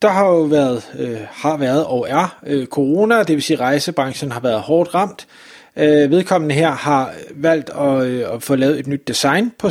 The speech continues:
på siden, øh, desværre lige i, jeg ved ikke, om det er desværre, men i starten af corona, og det vil sige, det kan være rigtig svært, øh, for ham at vurdere, jamen, hvor meget af det, jeg oplever, øh, analytics, øh, analytisk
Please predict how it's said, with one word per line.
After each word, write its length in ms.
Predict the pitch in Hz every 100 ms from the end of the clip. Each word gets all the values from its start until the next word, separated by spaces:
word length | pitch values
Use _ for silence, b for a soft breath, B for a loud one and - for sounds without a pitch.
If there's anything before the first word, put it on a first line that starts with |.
| 160 -
på 100 | 156
siden, 480 | 190 190 214 240 - -
øh, 560 | 151 147 139 139 135 -
desværre 300 | 139 156 151
lige 220 | 160 175
i, 200 | 143 131
jeg 160 | 110 110
ved 80 | 131
ikke, 120 | 127
om 40 |
det 80 | -
er 80 | -
desværre, 280 | - 151 190
men 160 | 160
i 100 | 143
starten 460 | 143 185 170 185 160
af 100 | 147
corona, 460 | 143 139 196 208 151
og 80 |
det 120 | 156 151
vil 80 |
sige, 220 | 147 156 151
det 180 | 160
kan 120 | 151 147
være 120 | 135
rigtig 260 | 156 160
svært, 440 | - 160 147 127 - B B B B -
øh, 160 | 139
for 120 | - 143
ham 260 | 190 214 160
at 280 | 160 151 147
vurdere, 500 | 143 185 180 175 156 B B -
jamen, 240 | 151 143
hvor 140 | 135 139
meget 460 | 143 160 185 202 202 _ _
af 120 | 151
det, 120 | 143 160
jeg 100 | 147
oplever, 560 | 147 147 160 139 139 127
øh, 140 | 139 131
analytics, 720 | 131 127 156 165 180 - - -
øh, 220 | 143 123 107 113 -
analytisk 720 | 139 143 165 - 170 -